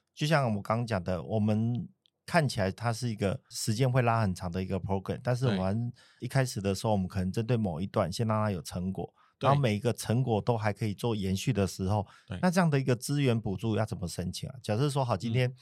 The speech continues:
Speaker 2: 嗯，嗯。
Speaker 1: 我第一阶段先做小学，
Speaker 2: 嗯，嗯。
Speaker 1: 那可是我怎么样让它延续第二阶段做，做中学？
Speaker 2: 哦，那你就先找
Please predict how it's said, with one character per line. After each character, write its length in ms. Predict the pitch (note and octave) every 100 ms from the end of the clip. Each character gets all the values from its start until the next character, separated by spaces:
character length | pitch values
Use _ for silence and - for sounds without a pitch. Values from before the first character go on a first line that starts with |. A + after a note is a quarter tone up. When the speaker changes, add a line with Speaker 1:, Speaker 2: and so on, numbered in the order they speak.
| -
Speaker 2:
嗯， 80 | G2
嗯。 80 | F2+
Speaker 1:
我 80 | G#2
第 160 | D#3
一 40 | D#3
阶 120 | D3
段 180 | C#3 C3
先 160 | C3
做 140 | B2+ A#2
小 180 | F2+ D2+
学， 200 | - - -
Speaker 2:
嗯， 280 | - G#2+ F#2+
嗯。 40 | -
Speaker 1:
那 140 | D3+
可 180 | D3+ G#2+
是 140 | G#2
我 160 | C#3+ B2
怎 140 | A2
么 60 | G2
样 180 | A2+ B2
让 160 | A#2+
它 180 | A2 A#2
延 240 | A2 G2+ G2+
续 220 | - G#2
第 180 | - B2
二 80 |
阶 160 | A2 A2
段 160 | G#2 G#2
做， 180 | A2 - _
做 160 | - B2
中 200 | B2 A2
学？ 240 | - - - _
Speaker 2:
哦， 180 | - A2+ C3
那 120 | F3
你 80 | A#2+
就 140 | B2+
先 260 | C3+ B2+ C3
找 580 | G#2 F2 D2 C2 A#1